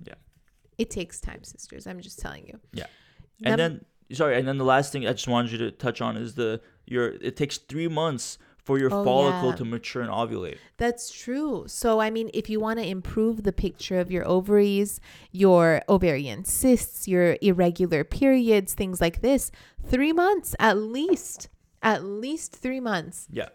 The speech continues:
Speaker 2: Three, six months sometimes, sometimes a year to really get a regular period
Speaker 1: Yeah.
Speaker 2: with no symptoms and all these great things. You know, it takes time for that because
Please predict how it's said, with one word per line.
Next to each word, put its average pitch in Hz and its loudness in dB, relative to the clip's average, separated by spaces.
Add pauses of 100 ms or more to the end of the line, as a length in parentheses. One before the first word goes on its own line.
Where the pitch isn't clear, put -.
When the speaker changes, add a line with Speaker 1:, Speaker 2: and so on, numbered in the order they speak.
(120)
Speaker 2:
Three, 254 -2
six - -4
months 233 -4
sometimes, 214 -2
sometimes 202 -4
a 202 -2
year 202 2
to 202 -10
really 185 -6
get 196 0
a 190 2
regular 190 -2
period 190 -2
Speaker 1:
Yeah. 208 -4
Speaker 2:
with - -6
no 208 2
symptoms 196 -6
and 185 -8
all 185 -2
these 185 -6
great 180 -4 (340)
things. 214 -6 (140)
You 214 -4
know, 208 -2
it 202 -6
takes - -4
time 214 -2
for 220 2
that 160 -2
because 196 -4